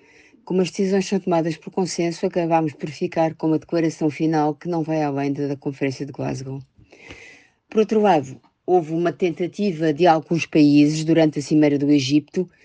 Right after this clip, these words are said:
de que fosse abandonado o limite de um vírgula cinco graus de aquecimento, a partir do qual os efeitos de, das alterações climáticas se deverão durar, tornar irreversíveis e perigosos.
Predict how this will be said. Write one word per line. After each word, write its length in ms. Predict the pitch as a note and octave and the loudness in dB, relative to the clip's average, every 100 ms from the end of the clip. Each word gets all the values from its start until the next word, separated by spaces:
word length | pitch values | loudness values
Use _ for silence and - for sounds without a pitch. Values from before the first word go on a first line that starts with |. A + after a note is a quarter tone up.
| _ _ - | _ _ -14
de 220 | D#3+ F#3 | -2 -2
que 100 | - | -2
fosse 320 | - G#3+ F#3+ | 0 0 0
abandonado 580 | F#3 F3+ F3 F3+ F#3 F3 | 0 2 4 2 2 2
o 80 | E3+ | 2
limite 400 | E3+ F3 F#3+ - | 2 2 0 0
de 60 | F3 | 2
um 220 | F#3+ F#3 | 4 4
vírgula 340 | E3+ F3+ F3 | 2 2 2
cinco 220 | D#3 E3 | 0 -2
graus 260 | D3 D#3+ D#3 | 0 2 2
de 80 | D#3+ | 0
aquecimento, 680 | D3+ D3+ - E3 C3+ A#2+ - _ _ - | 0 -2 0 0 0 -2 -10 _ _ -14
a 40 | |
partir 320 | - C#3+ D#3 | -8 0 0
do 120 | C#3+ D3 | 2 0
qual 320 | E3 D#3 C#3+ | 2 2 2
os 180 | C#3+ D3+ | 0 -4
efeitos 840 | D3+ - E3 D#3+ - D#3 C#3 C3+ | -4 0 2 2 -4 -6 -4 -6
de, 300 | C3+ C3+ C3+ B2 A#2+ B2 | -6 -4 -4 -6 -8 -8
das 180 | C3 C#3 | -4 -2
alterações 480 | C#3 C#3 C3 D3+ | -2 -4 -2 -2
climáticas 600 | - D3 D3+ D#3 D#3+ E3+ - | 0 0 2 0 -4 -6 -8
se 120 | D#3 | -4
deverão 360 | D3 D3 D3 | -4 -2 -2
durar, 400 | C3+ C#3+ D3 C#3 | -2 -4 -2 -4
tornar 420 | C3+ C#3+ D3+ D3 C#3+ | -6 -2 0 2 0
irreversíveis 840 | C3+ - C3+ - E3 D3+ D#3+ D3+ | -2 -6 -10 -6 -6 -2 -2 -2
e 60 | |
perigosos. 680 | C#3 D#3 D3 C3 C3+ C3+ | -4 -4 -2 -2 -4 -12